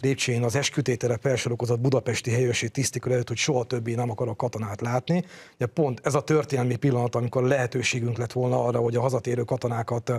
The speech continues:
akik azért jöttek haza, hogy fegyverrel védjék meg a Szent Istváni határokat, ö, csatasorba állítsuk. Utána ugye jön majd a, ö, a következő,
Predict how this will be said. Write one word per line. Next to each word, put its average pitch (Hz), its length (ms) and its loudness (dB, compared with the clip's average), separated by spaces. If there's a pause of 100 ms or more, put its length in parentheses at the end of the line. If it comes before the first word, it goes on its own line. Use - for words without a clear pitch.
(360)
akik 135 260 0
azért 143 280 0
jöttek 123 300 -2
haza, 127 200 0
hogy 120 140 0
fegyverrel 120 440 0
védjék 117 360 -2
meg 117 120 -4
a 113 40 -2
Szent 131 260 0
Istváni 113 340 -4
határokat, 139 760 0 (440)
ö, 117 260 2
csatasorba 117 640 0
állítsuk. 139 500 0
Utána 127 340 0
ugye 123 360 2
jön 135 280 2
majd 117 340 0
a, 117 160 0 (360)
ö, 120 340 2 (180)
a 113 340 0
következő, 113 720 0